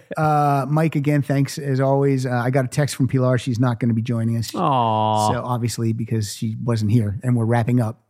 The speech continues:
Speaker 2: Yeah.
Speaker 1: Uh, I wanna give, uh, I wanna talk a little bit more about the Eargasm earplugs. We got three pair of these that I'm gonna be giving away. There will be a trivia question posted, uh,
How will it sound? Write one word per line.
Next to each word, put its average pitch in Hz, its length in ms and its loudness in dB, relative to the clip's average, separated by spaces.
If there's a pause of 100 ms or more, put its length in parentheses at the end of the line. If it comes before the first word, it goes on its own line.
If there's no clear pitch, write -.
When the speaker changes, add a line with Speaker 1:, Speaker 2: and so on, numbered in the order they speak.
Speaker 2:
Yeah. 95 480 -2
Speaker 1:
Uh, 151 240 2
I 151 60 -2
wanna 170 240 4
give, 151 340 2
uh, 156 40 0
I 139 200 0
wanna 143 180 2
talk 147 260 0
a 156 40 -4
little 175 160 2
bit 185 140 -2
more 196 300 2
about 156 260 0
the 147 180 -8
Eargasm 208 800 2
earplugs. 180 480 0
We 131 60 -4
got 120 140 -8
three 175 280 -2
pair 175 280 -2
of 165 80 0
these 151 180 0
that 139 140 0
I'm 135 60 2
gonna 135 120 0
be 127 120 -4
giving 135 220 0
away. 135 300 2 (320)
There 143 100 0
will 131 60 4
be 117 140 2
a 104 40 -2
trivia 160 380 0
question 156 540 0
posted, 160 760 0 (560)
uh, 123 360 -4